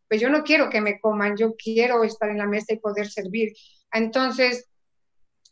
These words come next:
eh, comencé la Neighborhood Association, me participé y me hice founder del Hamilton Neighborhood Association, después me parti-, estaba, estaba participando, estoy participando también con los Leones,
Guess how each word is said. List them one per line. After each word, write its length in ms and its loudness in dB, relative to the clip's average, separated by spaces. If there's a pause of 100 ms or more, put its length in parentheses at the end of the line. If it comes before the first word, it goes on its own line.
(540)
eh, 500 4 (180)
comencé 1000 4 (1160)
la 480 2 (280)
Neighborhood 680 0
Association, 800 0
me 160 0
participé 680 0
y 180 -2
me 120 2
hice 300 0
founder 420 2
del 400 -2 (460)
Hamilton 380 0
Neighborhood 380 0
Association, 920 -2
después 720 0 (220)
me 180 2
parti-, 320 0
estaba, 360 0
estaba 280 4
participando, 540 0
estoy 180 2
participando 520 -2
también 260 0
con 160 -2
los 120 -4
Leones, 680 0